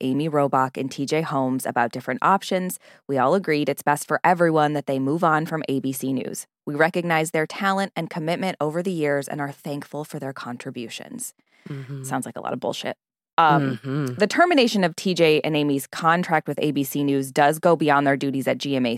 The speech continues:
Speaker 1: three. Amy will also lose her gig as co-anchor of twenty twenty, which she'd been doing since twenty eighteen. And I don't recall her banging anyone there.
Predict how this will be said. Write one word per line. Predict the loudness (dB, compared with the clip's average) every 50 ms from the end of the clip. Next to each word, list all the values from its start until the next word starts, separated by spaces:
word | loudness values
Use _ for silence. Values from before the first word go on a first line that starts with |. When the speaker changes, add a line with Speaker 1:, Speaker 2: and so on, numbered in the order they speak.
| -6 _
Speaker 1:
three. | -2 0 0 2 0 0 -4 -6 _ _ _ _ _ _ _ _ _ _
Amy | 4 4 6 6 8 6 6 6 6
will | 6 6
also | 6 4 4 4 4 2
lose | 2 2 0 0 0
her | -2 -4 -2
gig | 0 0 0 0
as | 0 -2 -4
co-anchor | -6 -4 0 2 4 4 4 2 2 2 2 2
of | 2 0 -4
twenty | -6 -4 -2 -2 -2 -4
twenty, | -6 -6 0 2 2 4 4 2 0 0 -2 0
which | 0 0 0 0 -2 -8 -8
she'd | -8 -4 -2 0 0 2 2
been | 2 2 4
doing | 4 4 4 4 2
since | 0 -2 -4 -4 -4
twenty | -6 -6 -4 -4 -2 -4
eighteen. | -4 -6 -8 -8 -8 -6 -6 -6 -6 -8 -10 -10 -10
And | -8 -8 -2 0
I | 0 2
don't | 2 2 0 0
recall | -4 -2 2 2 2 2 2
her | 2 -2 0
banging | 2 2 2 2 2 0 0 0
anyone | -2 -2 -2 -2 -2 0 2
there. | 4 4 4 4 4 2 -2